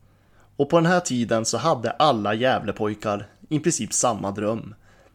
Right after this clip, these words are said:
Det var att bli lika bra som Stöveln Öberg och att få spela med Gävles storlag G G I K, Godtemplarna, som totalt fick hela sjutton säsonger i den högsta serien.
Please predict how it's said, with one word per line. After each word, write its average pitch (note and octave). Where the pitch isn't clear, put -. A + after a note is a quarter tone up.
Det C3+
var C3
att -
bli A#2+
lika B2
bra G2+
som B2
Stöveln G#2
Öberg G#2
och -
att -
få -
spela G2+
med C3+
Gävles G#2
storlag G2
G C#3
G A2
I A2
K, F#2
Godtemplarna, A2
som -
totalt A2+
fick -
hela G2
sjutton -
säsonger B2+
i A2
den G#2+
högsta A#2+
serien. B2